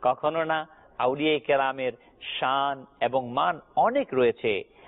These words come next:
আল্লামা রুমি রাহমাতুল্লাহ তাআলা আলাইহি মসনবী শরীফের মধ্যে তিনি বর্ণনা করেন, মানুষরা আউলিয়ায়ে কেরামকে সাধারণ নিজেদের মতো বুঝেছেন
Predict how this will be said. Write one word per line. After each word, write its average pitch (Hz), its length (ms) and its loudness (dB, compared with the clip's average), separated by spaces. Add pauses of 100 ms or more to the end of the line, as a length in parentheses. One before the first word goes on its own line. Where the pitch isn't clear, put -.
(140)
আল্লামা 147 480 0
রুমি 170 520 -4 (280)
রাহমাতুল্লাহ 202 760 -2
তাআলা 208 260 2
আলাইহি 202 320 0 (320)
মসনবী 233 500 -2
শরীফের 233 460 -2
মধ্যে 202 420 0 (300)
তিনি 151 220 -2
বর্ণনা 135 460 0
করেন, 110 400 -4 (380)
মানুষরা 143 840 0 (440)
আউলিয়ায়ে 247 800 2
কেরামকে 202 1040 0 (520)
সাধারণ 196 540 0
নিজেদের 202 640 0
মতো 240 420 4
বুঝেছেন 143 840 -2